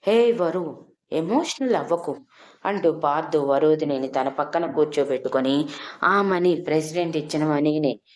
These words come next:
ఆ మనీ మొత్తం నాకు తీసుకోవటం ఇష్టం లేక స్కూల్ కోసం వాడాను" అని తన భుజం తడుతూ చెప్పి కళ్ళతోనే "ఎమోషనల్ అవ్వకు" అని చెప్పాడు.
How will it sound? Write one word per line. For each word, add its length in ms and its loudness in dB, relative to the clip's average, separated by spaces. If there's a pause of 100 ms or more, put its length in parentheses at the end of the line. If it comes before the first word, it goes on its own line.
(200)
ఆ 140 0
మనీ 360 0
మొత్తం 380 0
నాకు 300 -2
తీసుకోవటం 680 2
ఇష్టం 400 0
లేక 280 2
స్కూల్ 400 0
కోసం 400 0
వాడాను" 460 0 (500)
అని 280 0 (120)
తన 240 0
భుజం 360 0
తడుతూ 440 0
చెప్పి 320 0
కళ్ళతోనే 680 2
"ఎమోషనల్ 580 0
అవ్వకు" 400 2
అని 200 -2
చెప్పాడు. 540 0